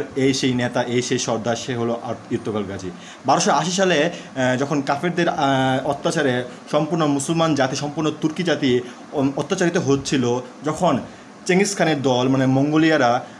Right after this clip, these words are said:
যখন মুসলমানের উপর আ-, আঘাত হানছিল, তখন ইর্তুগল গাজী এক সর্দার উঠে এসেছিল এক নতুন, এক নতুন বার্তা নিয়ে, নতুন শান্তির বার্তা নিয়ে, যা সারা বিশ্বকে তখন দেখিয়ে দিয়েছিল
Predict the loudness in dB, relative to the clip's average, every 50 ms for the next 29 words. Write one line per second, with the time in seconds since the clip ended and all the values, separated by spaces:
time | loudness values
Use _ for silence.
0 | -8 -6 -6 -2 0 0 0 0 -2 -6 -10 -12 -8 -6 -6 -4 0 0 2 2
1 | 2 2 4 2 2 2 0 -4 -6 -4 -4 -4 -4 -2 -4 0 2 2 0 0
2 | -2 -4 -4 -4 -2 -2 -2 0 0 -2 -2 -4 -4 -4 0 2 2 2 2 0
3 | -4 -10 -10 -10 -8 -2 2 2 4 4 4 2 0 0 0 0 -2 -2 0 0
4 | 0 0 2 4 4 4 4 0 -4 -10 -16 -14 -8 -6 -4 0 2 2 2 2
5 | 2 -2 -4 -2 0 2 2 2 -2 -2 -2 -2 -2 -2 -4 -10 -18 -20 -20 -14
6 | -6 -2 -2 0 2 0 -2 -2 -4 -4 -2 0 0 0 -2 -8 -8 -4 -2 -2
7 | 0 0 2 2 2 0 -2 -4 -10 -16 -20 -20 -20 -18 -12 -2 0 2 2 2
8 | 2 2 4 4 4 4 2 0 0 0 0 -2 -2 -2 -4 -4 -2 0 0 0
9 | 2 2 0 0 2 2 0 0 0 -2 -2 0 0 -2 -2 -4 -6 -12 -16 -10
10 | -4 -2 -2 0 2 2 2 2 0 -2 0 -2 -2 -2 -2 -2 -2 -2 -2 0
11 | 0 0 0 -2 -6 -12 -14 -2 0 0 2 2 0 2 4 2 2 2 2 0
12 | 0